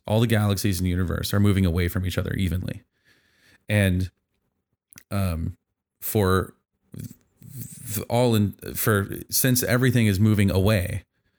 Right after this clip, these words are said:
from everything else, eventually, a long, long, long, long, long time from now,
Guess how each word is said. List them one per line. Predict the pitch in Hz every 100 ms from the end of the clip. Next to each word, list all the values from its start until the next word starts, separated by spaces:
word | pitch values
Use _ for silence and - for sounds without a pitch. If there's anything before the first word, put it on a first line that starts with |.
| _ _ _ _ -
from | 113 101
everything | 113 101 98 101
else, | 101 98 82 - - - _ _ _ _ _ _ _ -
eventually, | 95 131 160 - 85 - 87 _ _ _ -
a | 101
long, | 95 95 110 107 104
long, | 104 104 95
long, | 95 98 95 92
long, | 92 90 90
long | 90 87
time | 87 101 101
from | 92 92
now, | 80 82 82